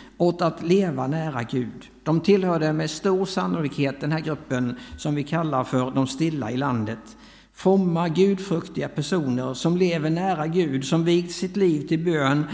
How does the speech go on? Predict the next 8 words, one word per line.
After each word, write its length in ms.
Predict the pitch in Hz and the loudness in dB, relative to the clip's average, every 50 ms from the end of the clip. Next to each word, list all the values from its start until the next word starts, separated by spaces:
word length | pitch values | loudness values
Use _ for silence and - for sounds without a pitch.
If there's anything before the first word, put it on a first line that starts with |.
| - - - - - | -10 -12 -16 -18 -14
som 200 | - - 160 185 | 0 2 4 4
inte 220 | 202 202 202 - | 4 2 2 2
gör 120 | 175 175 170 | 2 2 4
mycket 400 | 175 190 208 - - - 160 165 | 2 2 2 0 0 -4 -2 -2
väsen 420 | 180 175 143 131 - - 147 156 | -2 -4 -4 -6 -6 -6 -6 -4
av 140 | 156 147 135 | -4 -4 -6
sig. 360 | - - - 104 104 - - - - - - _ _ _ _ _ _ _ _ _ _ _ | -6 -8 -8 -8 -10 -12 -14 -18 -20 -20 -20 _ _ _ _ _ _ _ _ _ _ _
Äkta, 640 | _ 175 185 180 180 - - - - 123 - 123 127 | _ -6 -6 -6 -8 -14 -16 -12 -10 -8 -8 -8 -10